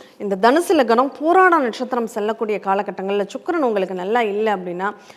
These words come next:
நீங்க தயவு செஞ்சு நண்பனோட தொழில் ரீதியான தொடர்புகளை கூட வச்சுக்க கூடாது அப்படிங்கிறதையும்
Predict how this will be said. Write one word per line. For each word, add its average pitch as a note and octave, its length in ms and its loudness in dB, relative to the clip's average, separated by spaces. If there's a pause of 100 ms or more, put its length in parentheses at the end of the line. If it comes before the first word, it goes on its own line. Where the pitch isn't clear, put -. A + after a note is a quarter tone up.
(100)
நீங்க G3 180 -6
தயவு G#3+ 320 2
செஞ்சு A3+ 40 -8
நண்பனோட G#3 720 -2
தொழில் A#3 300 2
ரீதியான A3+ 440 0
தொடர்புகளை G#3+ 480 -2
கூட G#3+ 300 -2
வச்சுக்க A3+ 380 -8
கூடாது A3+ 600 2
அப்படிங்கிறதையும் F#3+ 520 -4